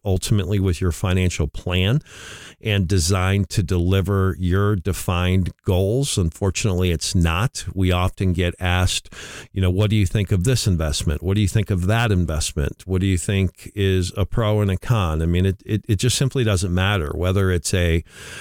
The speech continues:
stock, a bond, a C D, a treasury bond, an annuity, a alternative investment. Candidly, it can be the best investment you could make, or it could be the worst investment you could make. It is really defined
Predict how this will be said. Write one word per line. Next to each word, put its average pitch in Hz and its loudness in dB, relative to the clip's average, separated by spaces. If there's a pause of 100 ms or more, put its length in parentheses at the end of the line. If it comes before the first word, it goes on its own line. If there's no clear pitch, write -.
(160)
stock, - -2
a 85 0
bond, 82 0
a 85 2
C 98 0
D, 85 0
a 76 -2
treasury 90 0
bond, 76 -2
an 82 0
annuity, 90 0
a 87 2
alternative 92 0
investment. 87 0 (580)
Candidly, 127 2
it 95 0
can 104 2
be 98 2
the 85 0
best 104 -2
investment 127 0
you 120 0
could 135 0
make, 123 0
or 113 2
it 98 0
could 117 0
be 107 2
the 101 2
worst 98 0
investment 80 2
you 80 2
could 78 0
make. - -4
It 95 2
is 90 0
really 107 0 (520)
defined 107 0